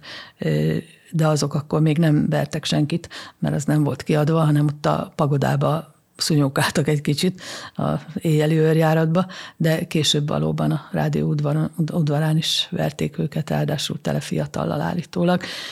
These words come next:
Hát ez már ugye a múlté, de itt megint ugye a kettős mérce jön, mert olyan nem létezhet, hogy egy ország nemzeti ünnepén, ö, szétverik a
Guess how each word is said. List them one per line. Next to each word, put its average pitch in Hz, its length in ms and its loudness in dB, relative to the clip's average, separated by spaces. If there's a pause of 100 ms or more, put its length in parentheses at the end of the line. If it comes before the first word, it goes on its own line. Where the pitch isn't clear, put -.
(220)
Hát 190 180 0
ez 165 120 2
már 156 240 4
ugye 156 200 2
a 151 80 2
múlté, 185 520 2 (280)
de 175 460 0 (340)
itt - 480 -8
megint 151 480 0
ugye 160 200 -2
a 156 120 -2
kettős 165 420 -4
mérce 175 580 0 (360)
jön, 180 300 4 (1160)
mert 156 440 2 (420)
olyan 160 240 2
nem 165 200 4
létezhet, 147 600 -2
hogy 156 180 -6 (480)
egy 147 260 -6 (200)
ország 151 380 -2
nemzeti 151 720 -2
ünnepén, 151 600 0 (280)
ö, 156 240 -6 (1400)
szétverik 139 640 -4
a 147 280 -4